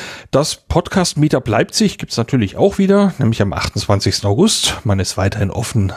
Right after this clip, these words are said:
für alle interessierten Menschen und Podcast-Themen.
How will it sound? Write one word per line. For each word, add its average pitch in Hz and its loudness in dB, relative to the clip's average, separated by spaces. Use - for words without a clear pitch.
für - -2
alle 107 2
interessierten 104 0
Menschen 98 0
und 92 -2
Podcast-Themen. 117 0